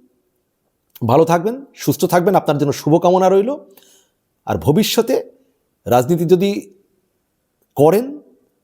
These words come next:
তাহলে অন্তত একটু সঠিকভাবে মানুষের পরিষেবা দেওয়ার চেষ্টা করবেন। এই সমস্ত যে পরিস্থিতিগুলো অন্তত যেন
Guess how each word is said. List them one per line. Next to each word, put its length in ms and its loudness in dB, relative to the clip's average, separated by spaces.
তাহলে 180 4
অন্তত 600 -2
একটু 420 -2
সঠিকভাবে 920 -2
মানুষের 380 0
পরিষেবা 680 -2
দেওয়ার 240 0
চেষ্টা 280 -10
করবেন। 400 0
এই 100 2
সমস্ত 640 0
যে 340 4
পরিস্থিতিগুলো 760 -2
অন্তত 360 2
যেন 160 4